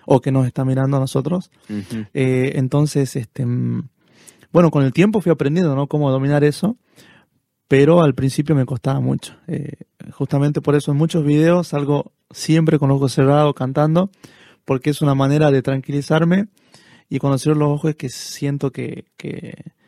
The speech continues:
Speaker 1: que estoy solo, digamos, siento que canto para mí.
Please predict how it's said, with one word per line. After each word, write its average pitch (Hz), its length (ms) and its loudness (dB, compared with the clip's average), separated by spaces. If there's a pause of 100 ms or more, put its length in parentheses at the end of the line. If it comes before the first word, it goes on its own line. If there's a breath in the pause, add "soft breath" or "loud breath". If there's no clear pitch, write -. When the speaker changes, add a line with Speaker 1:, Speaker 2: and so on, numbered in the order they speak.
(320)
Speaker 1:
que - 80 -6
estoy 139 240 0
solo, 131 380 -2
digamos, 131 380 -4
siento 135 320 -4
que - 280 -12 (220)
canto 139 300 -4
para 135 200 0
mí. 143 160 -4